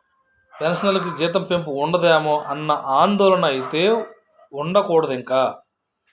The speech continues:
దయచేసి ఎవరికి ఆందోళన పడ-, ఎవరు ఆందోళన పడాల్సిన అవసరం లేదు అని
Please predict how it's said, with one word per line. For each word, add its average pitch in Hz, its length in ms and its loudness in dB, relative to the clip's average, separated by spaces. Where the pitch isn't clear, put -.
దయచేసి 151 480 -4
ఎవరికి 160 380 -2
ఆందోళన 156 380 0
పడ-, 143 280 0
ఎవరు 156 240 0
ఆందోళన 160 360 2
పడాల్సిన 147 380 0
అవసరం 135 380 -4
లేదు 135 340 0
అని 180 160 2